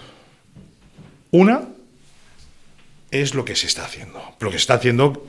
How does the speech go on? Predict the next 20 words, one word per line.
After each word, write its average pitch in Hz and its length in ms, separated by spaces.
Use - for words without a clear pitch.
que 104 120
no 110 280
es 110 140
ningún 104 240
secreto, 113 380
es 107 120
lo 120 60
que 113 80
hacen 139 300
en 113 300
todos 127 280
los 117 200
sitios 104 840
de 101 60
España, 123 280
yo 117 140
diría 104 380
casi 107 280
del 90 140
mundo, 110 360